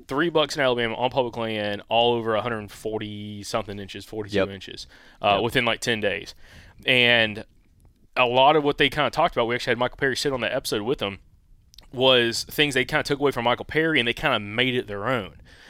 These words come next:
Speaker 1: Um, and they kinda used what, what Michael was talking about that's helped him be successful, and they kinda used some of that, and then they kinda, like, started applying it to their own personal experiences, and they were going out there and come to find out, uh, it worked really, really well for 'em. Uh, and I
Speaker 2: Yeah.
Speaker 1: think listeners have to do more of that. Like,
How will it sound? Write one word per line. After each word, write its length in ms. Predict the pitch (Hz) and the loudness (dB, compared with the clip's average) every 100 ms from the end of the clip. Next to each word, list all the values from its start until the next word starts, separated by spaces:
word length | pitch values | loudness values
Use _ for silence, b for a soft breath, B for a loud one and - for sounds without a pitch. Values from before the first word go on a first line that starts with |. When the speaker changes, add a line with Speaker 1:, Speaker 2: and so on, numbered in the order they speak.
| B | B
Speaker 1:
Um, 480 | 113 113 104 101 101 | 0 2 2 0 -2
and 100 | 131 | -2
they 60 | 120 | 0
kinda 200 | 147 123 | 0 0
used 180 | 123 120 | -2 -6
what, 160 | - | -4
what 160 | 117 113 | -4 -2
Michael 300 | 123 135 113 | 0 0 -4
was 100 | - | -2
talking 180 | 117 113 | -2 -2
about 120 | 104 | -6
that's 220 | 107 - | -8 -4
helped 200 | 131 - | -4 -2
him 120 | 175 | -4
be 100 | 151 | -4
successful, 460 | - - 113 110 117 | -6 -4 -4 -4 -6
and 60 | |
they 60 | 110 | -6
kinda 340 | - 131 107 b b b _ | -2 0 0 b b b _
used 320 | 113 143 151 | -6 -2 0
some 140 | 160 135 | 0 2
of 20 | |
that, 180 | 131 127 | 2 2
and 100 | 127 | -2
then 80 | 127 | -2
they 100 | 120 | -2
kinda, 220 | 147 127 | -2 -2
like, 160 | 120 101 | -2 -4
started 220 | - 127 | -4 -2
applying 360 | 110 - 131 127 | -4 0 0 0
it 60 | - | -4
to 80 | |
their 140 | 120 120 | -4 -4
own 80 | 117 | -4
personal 320 | 127 - 101 | -6 -6 -10
experiences, 500 | - 147 156 143 117 | -10 -6 -6 -6 -6
and 100 | 107 | -4
they 120 | 107 104 | -2 -2
were 60 | |
going 240 | 104 110 110 | 0 0 2
out 160 | 117 | 2
there 100 | 113 | 0
and 180 | 104 98 | -2 -4
come 140 | 113 | -6
to 80 | 101 | -6
find 300 | - 104 104 | -4 -2 0
out, 240 | 104 113 B B B B | 2 2 B B B B
uh, 380 | 110 98 95 95 - | 2 2 2 -2 -4
it 160 | 113 | -6
worked 240 | 104 117 - | -4 -6 -6
really, 400 | 101 107 120 110 | -10 -4 -2 -2
really 240 | 113 117 | -2 -2
well 240 | 135 190 226 | -2 -2 -4
for 300 | - 87 98 | -8 -18 -20
'em. 100 | - | -6
Uh, 220 | 131 110 113 | 0 2 2
and 160 | 135 | 2
I 40 | 143 | 2
Speaker 2:
Yeah. 60 | |
Speaker 1:
think 160 | 180 - 139 | 0 -2 -6
listeners 380 | 127 143 175 151 | 0 0 0 -4
have 80 | 139 | -8
to 80 | 127 | -8
do 160 | 120 | -8
more 560 | 107 104 107 123 131 123 | -8 -8 -4 -2 0 0
of 120 | 95 | -2
that. 420 | 101 107 107 95 98 | 0 2 2 -2 -4
Like, 260 | 101 98 | -8 -8